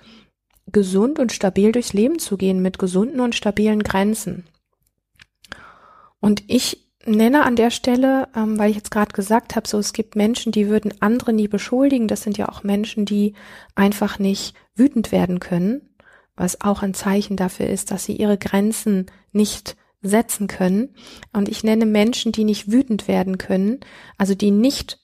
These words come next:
Schuld dorthin schieben können, wo sie wirklich hingehört und die keine Grenzen setzen können und glauben,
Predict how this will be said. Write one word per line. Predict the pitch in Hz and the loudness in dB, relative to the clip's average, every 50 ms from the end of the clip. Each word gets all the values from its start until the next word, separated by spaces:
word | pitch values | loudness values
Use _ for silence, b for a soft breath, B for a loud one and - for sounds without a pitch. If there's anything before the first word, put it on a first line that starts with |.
| _ _ | _ _
Schuld | - - - - 233 240 247 240 240 233 - - - | -16 -16 -4 0 2 4 4 4 4 2 -2 -10 -10
dorthin | 214 - 220 214 214 214 - - 208 196 190 | -4 -2 2 2 2 0 0 -2 -2 -2 -2
schieben | - - - 208 202 202 190 | -4 -6 -4 -4 -2 -2 -2
können, | 185 - - 196 190 190 185 | -6 -4 -4 -4 -2 -2 -2
wo | 190 190 | -2 0
sie | 190 190 185 - | 0 0 0 0
wirklich | 190 185 - 190 - - | -2 -2 -2 -6 -4 0
hingehört | - 240 247 233 220 196 - 185 180 185 208 240 - - B B B B B B B B B B B _ | 0 2 2 2 0 0 0 0 0 0 0 -2 -4 -10 B B B B B B B B B B B _
und | - 202 202 202 - - | 0 0 0 0 -2 -2
die | - 202 - | -2 -4 -4
keine | _ _ - - 214 220 247 269 277 254 | _ _ -4 0 2 2 4 4 2 2
Grenzen | - - - 196 196 190 - - 190 | 0 -2 -2 -2 -2 -2 -4 -6 -4
setzen | 185 190 180 180 - - - 190 | -2 -2 -4 -4 -6 -8 -10 -10
können | 185 - - 202 196 202 202 | -10 -4 -2 -2 0 0 -2
und | 190 190 190 | -2 -4 -2
glauben, | - 196 190 185 190 208 214 233 262 302 - b | 0 2 4 4 4 4 2 2 -2 -4 -6 b